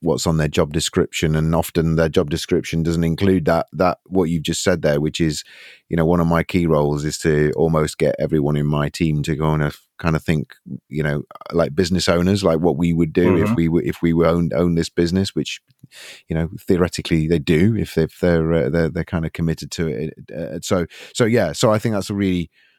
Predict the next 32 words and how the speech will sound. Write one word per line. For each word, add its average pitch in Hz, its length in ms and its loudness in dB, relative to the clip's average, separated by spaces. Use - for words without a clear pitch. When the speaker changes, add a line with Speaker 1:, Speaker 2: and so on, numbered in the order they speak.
Speaker 1:
a 92 60 -2
really 90 220 2
good 80 200 -2
point 87 260 -2
to 76 80 -8
sign 82 320 0
off 90 220 -2
on, 76 260 -2
uh, 73 260 -4
Kevin. 80 260 -6
So 113 160 2
look, 131 300 2
that's 123 160 -2
been 135 160 -2
a 117 60 2
really, 120 340 2
really 117 280 2
great 117 260 2
conversation. 87 760 -2
Thank 117 240 -2
you - 60 -12
so 120 180 2
much 113 220 -2
for 101 100 -4
spending 95 360 0
your 85 80 0
time. 85 180 -2
As 92 100 -2
I 98 40 -4
say, 104 240 0
I 90 40 2
may, 107 280 2